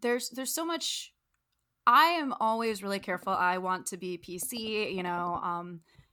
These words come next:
I, I don't always <laughs> succeed, obviously, but what's the preferred term? Like, do you prefer stripper? Do you prefer,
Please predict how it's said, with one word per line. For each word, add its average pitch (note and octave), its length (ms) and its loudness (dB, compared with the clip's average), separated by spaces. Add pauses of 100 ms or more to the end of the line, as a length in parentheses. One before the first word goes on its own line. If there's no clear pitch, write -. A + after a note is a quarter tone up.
(160)
I, - 340 2
I F#3 120 0
don't F3 200 0
always E3+ 680 -2
<laughs> - 60 -20
succeed, A#3+ 600 2
obviously, G3 680 4
but G3+ 300 0
what's B3 240 0
the G#4 100 -4
preferred F4 420 -2
term? B3+ 360 0
Like, F#3+ 280 -2
do G3+ 80 -8
you G3 140 -2
prefer F#3+ 400 -2
stripper? E4+ 560 -6
Do G#3+ 80 -8
you F#3 140 -2
prefer, F#3 600 -4